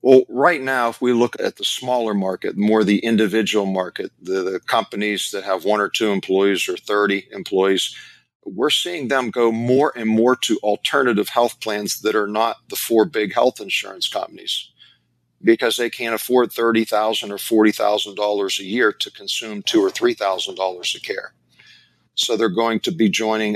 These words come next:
associations. They are also more and more going into Christian shares. Now there are shares that are not Christian shares.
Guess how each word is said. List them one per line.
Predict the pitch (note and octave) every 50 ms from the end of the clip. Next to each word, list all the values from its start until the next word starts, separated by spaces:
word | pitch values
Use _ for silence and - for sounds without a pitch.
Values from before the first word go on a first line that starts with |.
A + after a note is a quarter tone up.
| - -
associations. | - - - - A2+ G#2+ - - - A2 G#2+ A2+ A#2 A#2 - D#3 D#3+ F3 F3 - - - - - _ _ _ _ _ _ - - - _ _
They | - D#3+ A2 G#2+ G#2+ G#2
are | G2+ G#2 G#2 G#2 G#2 G#2
also | - - A2 A2+ A2+ - - - A2 G#2+ G#2+ G#2 G#2 - _ -
more | A2 A#2+ B2 B2 A#2+
and | A2+ A2
more | A2 A2+ A2+ G#2+
going | E2 G#2+ G#2+ G#2+ G#2
into | G#2 G2 F2 F#2
Christian | - - - A2 A2+ - - C#3 C#3
shares. | B2 - - B2+ C#3+ D#3 F3+ E3 - - - - _ _ _
Now | - G#2+ A#2 B2+
there | A#2+ A2+ G#2+
are | G#2+
shares | G#2 - - A2+ A2 A2+ A2+ G#2+ -
that | A2+ F#2+
are | G#2
not | G#2 A#2 D3 D#3 - -
Christian | - A2+ G#2 - - - G2
shares. | F2 - - G2 F#2+ F2+ - - -